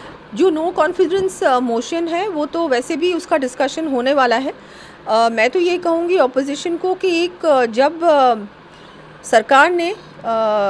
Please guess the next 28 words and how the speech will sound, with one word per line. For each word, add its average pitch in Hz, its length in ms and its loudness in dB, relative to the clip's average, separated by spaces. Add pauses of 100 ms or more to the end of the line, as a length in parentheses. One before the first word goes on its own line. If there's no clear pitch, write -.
(400)
कहा 277 240 2
कि 349 420 -2
हम 247 200 -4
लोग 330 200 -2
मणिपुर 254 420 -2
पे 339 160 -4
चर्चा 311 380 0
करेंगे, 330 400 -2 (320)
गृह 269 200 4
मंत्री 330 340 0
जी 330 140 0
खुद 359 320 0
इस 381 140 4
चर्चा 302 360 2
में 339 100 -2
शामिल 302 400 0
होंगे, 330 300 0 (580)
तब 415 280 8
opposition 320 520 -2
ने 359 140 0
इस 349 180 -4
पे 370 120 -2
चर्चा 302 340 0
करने 330 300 0
से 349 120 -4
इनकार 247 340 2
कर 359 180 -2
दिया 339 240 -4